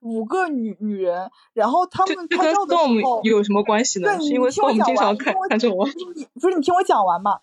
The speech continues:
Speaker 1: 就是我在那边拍合照，就是最后结束要拍一个合照，然后那个老师问我：“怎么周六从来没见过你？”我说：“哦，可能因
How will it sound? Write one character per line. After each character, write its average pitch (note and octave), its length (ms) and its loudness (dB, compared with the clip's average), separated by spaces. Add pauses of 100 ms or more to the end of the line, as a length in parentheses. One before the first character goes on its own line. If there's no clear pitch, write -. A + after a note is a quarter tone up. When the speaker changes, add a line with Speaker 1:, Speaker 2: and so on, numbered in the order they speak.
(200)
Speaker 1:
就 F4+ 100 -8
是 G4 120 -2
我 D4 160 2
在 C4+ 60 0
那 E4+ 100 -4
边 E4 180 -4
拍 F#4 220 -2
合 G3+ 260 -6
照， D#4 260 0
就 C4 60 -8
是 C#4+ 100 -12
最 E4+ 120 -8
后 E4+ 160 -2
结 C#4 100 -8
束 C#4+ 60 -8
要 C#4+ 80 -2
拍 D#4 180 -8
一 - 20 -18
个 D4+ 80 -14
合 G3 240 -10
照， B3 280 0
然 G#3+ 80 0
后 C#4 80 -8
那 E4 80 -10
个 F4 60 -10
老 C#4 140 0
师 C4+ 160 -14
问 D#4+ 280 -10
我 D#3+ 260 -10
：“怎 A3+ 80 -16
么 A#3+ 120 -8
周 F4+ 200 -6
六 F#4 140 -2
从 A3 160 -8
来 C4 80 -2
没 B3 100 -6
见 G#3 180 -14
过 G3 180 -16
你？” C3+ 120 -20 (320)
我 B3+ 100 0
说 D4 140 -2
：“哦， C4 80 2
可 A#3+ 160 -12
能 G#3+ 100 -6
因 C4 80 -8